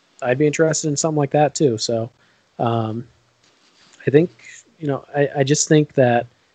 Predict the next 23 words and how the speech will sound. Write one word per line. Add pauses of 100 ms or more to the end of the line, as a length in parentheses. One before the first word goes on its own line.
(140)
adding
a
starting
pitcher (1800)
now, (220)
in
a
bullpen
arm
now,
as
opposed
to
the
off
season
when
they're
probably
going
to
do
both,